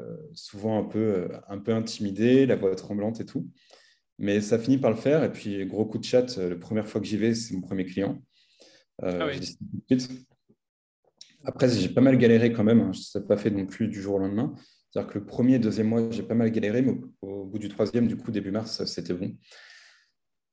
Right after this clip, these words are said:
Speaker 1: Et, euh, et donc, voilà, c'était beaucoup comme ça. Et en fait, après, si tu veux, tu développes le réseau. Et c'est-à-dire qu'un client me ramène un autre client, qui lui-même me ramène un autre client, et je fais des connexions. Donc, au final, j'étais pas mal repéré dans ma ville. Et, euh,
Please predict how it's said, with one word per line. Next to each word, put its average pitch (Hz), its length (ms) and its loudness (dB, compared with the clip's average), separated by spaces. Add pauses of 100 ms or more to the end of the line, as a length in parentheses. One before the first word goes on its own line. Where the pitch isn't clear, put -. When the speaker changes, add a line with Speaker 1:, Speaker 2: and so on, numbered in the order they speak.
(280)
Speaker 1:
Et, 165 280 10
euh, 113 800 8
et 110 80 2
donc, 151 140 4
voilà, 147 180 6
c'était - 140 -2
beaucoup 135 240 -4
comme 151 140 2
ça. 170 280 0
Et 147 40 -4
en 135 60 -2
fait, 160 200 0
après, 160 200 2
si 160 60 -6
tu - 120 -12
veux, 151 60 -6
tu - 120 -10
développes 123 320 0
le 131 80 -2
réseau. 120 400 -4 (140)
Et - 40 -14
c'est-à-dire 117 380 0
qu'un 113 180 -2
client 117 320 -4
me 117 160 0
ramène 98 220 -4
un 101 120 -6
autre 101 100 -10
client, 101 320 -2
qui - 100 -10
lui-même 101 200 0
me 104 60 4
ramène 95 320 -2
un 95 100 -6
autre 95 120 -6
client, 104 300 2
et 98 40 2
je - 80 -6
fais - 100 -12
des 101 80 -4
connexions. 104 440 0 (320)
Donc, 113 140 -2
au 123 60 -2
final, 147 200 2
j'étais - 260 -2 (220)
pas 131 80 4
mal 147 180 4
repéré 127 380 2
dans 123 100 2
ma 117 140 4
ville. 131 320 -2 (140)
Et, 98 180 -8
euh, 90 360 -4